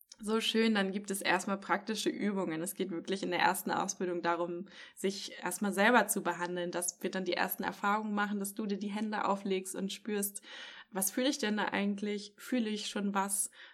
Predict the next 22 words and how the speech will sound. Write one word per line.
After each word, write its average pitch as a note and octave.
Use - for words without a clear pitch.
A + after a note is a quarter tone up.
Ähm, F#3
habe G3
ich G3
da F#3+
ein F#3
Kribbeln? A3
Habe G3
ich G3
Wärme G3+
in G3+
meinen F#3+
Handflächen?" G3+
Und G3+
vielleicht G3
ist -
da F3+
erstmal G3
noch G3
nicht D4
so B3+
viel. A#3
Ähm, F#3+